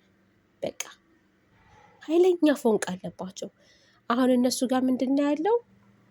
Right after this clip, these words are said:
እልህ ነው። ማን ይቅርታ ይበል ወይም ማን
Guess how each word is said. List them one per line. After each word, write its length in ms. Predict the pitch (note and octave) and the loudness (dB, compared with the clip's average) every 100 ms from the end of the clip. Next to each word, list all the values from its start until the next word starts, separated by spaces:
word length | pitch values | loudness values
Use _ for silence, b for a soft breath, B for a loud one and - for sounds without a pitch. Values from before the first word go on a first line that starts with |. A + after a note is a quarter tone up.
| _ - | _ 0
እልህ 440 | C4 A#3+ A3+ G#3+ G#3 | 2 2 2 -2 -4
ነው። 180 | F#3 F#3 - | -6 -6 -4
ማን 280 | A3 A#3+ A#3+ A#3+ A#3+ A3+ A3 G#3+ G#3 G3+ | 0 2 2 2 2 2 0 -2 -4 -8
ይቅርታ 400 | G3+ - G#3+ - A#3 | -10 -10 -12 -8 -4
ይበል 360 | G#3+ A#3+ D#4+ - _ _ _ - | -4 -2 -2 -4 _ _ _ -4
ወይም 240 | A3+ G#3+ G#3 | -2 -2 -2
ማን 260 | G#3 G3+ | -2 -2